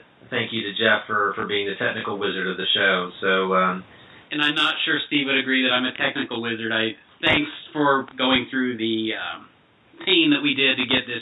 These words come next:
Speaker 2: show going. I hope it turns out all right. We'll see. A-, at least you didn't have to spend that whole twelve hours with us.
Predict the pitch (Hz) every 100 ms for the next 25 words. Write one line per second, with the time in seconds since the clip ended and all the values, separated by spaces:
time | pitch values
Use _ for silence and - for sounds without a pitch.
0 | - 123 120 113 117 113 107 101 - -
1 | - 151 202 208 - 151 135 151 160 160
2 | 147 123 113 117 - 147 113 110 107 _
3 | _ _ 151 139 156 147 160 156 147 147
4 | 135 139 135 - - 139 123 113 120 120
5 | - 123 113 110 104 101 110 101 - -